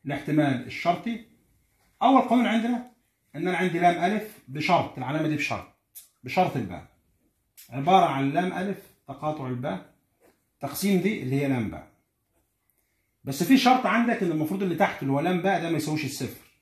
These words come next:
لام باء لازم يكون ما يساويش الصفر، يعني المفروض إن لام باء اللي في المقام يكون أكبر من مين؟ أكبر من الصفر.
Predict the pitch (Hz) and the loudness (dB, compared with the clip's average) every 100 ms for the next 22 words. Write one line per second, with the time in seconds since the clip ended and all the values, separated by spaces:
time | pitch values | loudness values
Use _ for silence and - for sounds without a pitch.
0 | _ _ _ _ - 117 156 147 190 156 | _ _ _ _ -12 -6 0 2 2 2
1 | 147 147 147 143 127 - 113 110 151 151 | 0 0 0 2 2 0 -10 -8 -8 -8
2 | - 208 - 117 120 120 151 156 139 135 | -8 -8 -6 -4 -2 -2 -4 0 2 2
3 | 160 151 196 226 120 120 131 131 160 160 | 0 0 0 -2 -6 -2 0 0 -2 -4
4 | 143 143 156 151 139 135 131 135 127 104 | -4 -4 -4 -4 2 4 6 6 4 0
5 | - _ _ _ _ _ 156 139 123 107 | -10 _ _ _ _ _ -6 -4 -2 -4
6 | - 85 - | -6 -10 -16